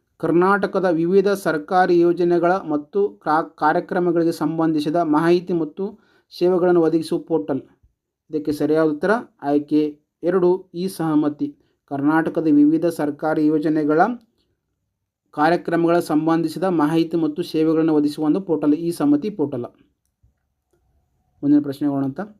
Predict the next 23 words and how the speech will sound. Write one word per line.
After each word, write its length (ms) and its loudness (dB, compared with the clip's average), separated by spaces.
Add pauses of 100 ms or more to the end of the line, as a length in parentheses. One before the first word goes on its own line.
(2750)
ಈ 120 -6
ಕೆಳಗಿನ 480 2
ಮಾಹಿತಿಯನ್ನು 520 2
ಎಚ್ಚರಿಕೆಯಿಂದ 500 0
ಓದಿ 280 2
ಮತ್ತು 280 -2
ನೀಡಲಾದ 460 0
ಪ್ರಶ್ನೆಗಳಿಗೆ 420 -2
ಉತ್ತರಿಸಿರಿ 420 -4
ಅಂತ 160 0
ಹೇಳಿದ್ದಾನೆ. 640 -2 (460)
ಇದು 140 0 (1000)
ಮ್ಯಾಥ್ಸ್ಗೆ 300 -2
ಸಂಬಂಧಪಟ್ಟಂಥ 560 0
ಪ್ರಶ್ನೆ 300 -6
ಆಗಿದೆ. 200 0
ಇದಕ್ಕೆ 600 -6 (120)
ಡೈರೆಕ್ಟ್ 340 -2
ಉತ್ತರ 180 -6
ಹೇಳ್ತೀನಿ. 340 -2
ಇದಕ್ಕೆ 220 -4
ಸರಿಯಾದ 280 -4
ಉತ್ತರ 260 -4